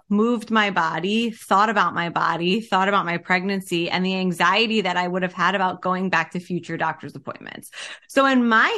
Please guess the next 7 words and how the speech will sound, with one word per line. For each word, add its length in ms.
head, 400
I'm 200
like, 280
"This 560
action 600
right 260
here 540